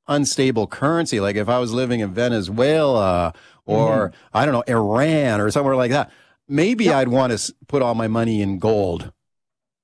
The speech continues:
Speaker 2: That's right. It's also
Speaker 1: Yeah.
Speaker 2: useful if you, uh, if, if, for example, just to, you know, I, I realize this, um,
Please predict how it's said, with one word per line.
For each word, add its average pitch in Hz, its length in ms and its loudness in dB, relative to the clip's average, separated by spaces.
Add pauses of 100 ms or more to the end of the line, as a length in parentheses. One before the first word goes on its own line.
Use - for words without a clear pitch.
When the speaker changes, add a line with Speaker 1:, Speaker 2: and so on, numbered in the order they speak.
Speaker 2:
That's 151 160 -6
right. - 160 -6 (140)
It's 131 120 -8
also 196 280 -2
Speaker 1:
Yeah. 143 100 -2
Speaker 2:
useful 120 400 -4
if 117 180 -8
you, 120 300 0
uh, 110 240 0
if, 131 180 -8 (200)
if, 143 140 -6
for 143 160 -2
example, 104 300 -8
just 107 180 -6
to, 113 120 0
you 104 160 -2
know, 95 140 -4
I, 90 100 -8
I 104 120 -4
realize 107 420 0
this, - 280 -12
um, 85 560 -8